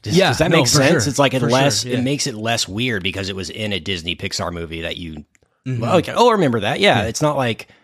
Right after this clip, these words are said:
Speaker 1: some taboo thing that's, like, kept to the side. It's mainstream.
Speaker 2: Mm-hmm.
Speaker 1: It's okay. To me,
Speaker 2: Yeah.
Speaker 1: that's why I appreciate it, is it's like, we're not trying to hide it. <laughs> It was just kind of,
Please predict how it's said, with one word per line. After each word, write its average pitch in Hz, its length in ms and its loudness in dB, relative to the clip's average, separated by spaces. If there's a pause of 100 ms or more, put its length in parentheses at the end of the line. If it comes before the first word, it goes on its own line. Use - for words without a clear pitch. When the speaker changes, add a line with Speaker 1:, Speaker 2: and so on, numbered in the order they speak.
(200)
Speaker 1:
some 127 300 0
taboo 117 480 2
thing 117 360 0
that's, 92 220 -4
like, 95 140 -4
kept - 260 -8
to 110 120 -4
the 90 100 -6
side. 87 440 0
It's 90 140 -8
mainstream. 113 680 -2
Speaker 2:
Mm-hmm. 110 80 0
Speaker 1:
It's 98 120 -2
okay. 95 560 -2 (360)
To 135 80 -2
me, 185 160 6
Speaker 2:
Yeah. 180 40 4
Speaker 1:
that's 147 240 4
why 123 220 2
I 123 40 2
appreciate 82 540 -4
it, 73 100 -10
is 80 220 -10
it's 92 120 -14
like, 90 300 -6 (720)
we're 113 160 -4
not 127 300 0 (420)
trying 123 260 2
to 98 60 0
hide 107 300 0
it. - 180 -12
<laughs> 123 160 -2
It 131 100 0
was 117 140 0
just 113 180 -6
kind 107 200 0
of, 95 180 -4